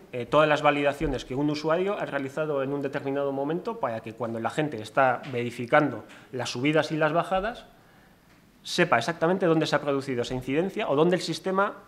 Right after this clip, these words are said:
ha cobrado algo que no tenía que haber cobrado.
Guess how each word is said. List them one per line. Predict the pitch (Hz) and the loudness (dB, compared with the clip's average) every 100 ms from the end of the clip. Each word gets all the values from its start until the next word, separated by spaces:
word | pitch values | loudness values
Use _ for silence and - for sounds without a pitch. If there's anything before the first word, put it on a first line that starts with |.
| - _ _ _ - | -20 _ _ _ 0
ha | 143 | 2
cobrado | 139 151 160 165 | 2 2 2 2
algo | 180 214 | 2 0
que | 170 | 0
no | 156 | 0
tenía | 170 127 | 0 -2
que | 110 | -6
haber | 107 - | -12 -12
cobrado. | 117 107 104 | -14 -10 -12